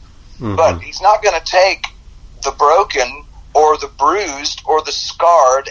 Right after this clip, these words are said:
Speaker 2: and just discard them. And that's really, in effect, what the church has done for a long time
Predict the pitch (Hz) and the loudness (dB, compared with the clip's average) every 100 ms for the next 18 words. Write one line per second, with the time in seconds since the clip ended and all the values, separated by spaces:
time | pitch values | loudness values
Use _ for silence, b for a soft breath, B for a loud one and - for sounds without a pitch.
0 | - 147 - - 160 - - 160 151 - | -8 -8 -10 -10 -8 -8 -10 -4 -4 -2
1 | 170 147 147 - 87 - B B B - | 2 2 2 -4 -10 -12 B B B -2
2 | - 208 - 190 226 202 156 - - - | 2 0 0 -2 0 0 -4 -10 -16 -8
3 | 156 143 156 147 - 143 139 - - 151 | -6 -4 0 0 0 -2 -2 -4 -6 -4
4 | 180 - 139 - 120 117 - b b - | -4 -4 -8 0 2 2 -2 b b -20
5 | - - - 160 117 113 143 277 180 139 | -20 -10 0 0 2 2 2 2 2 4
6 | 131 147 | 4 0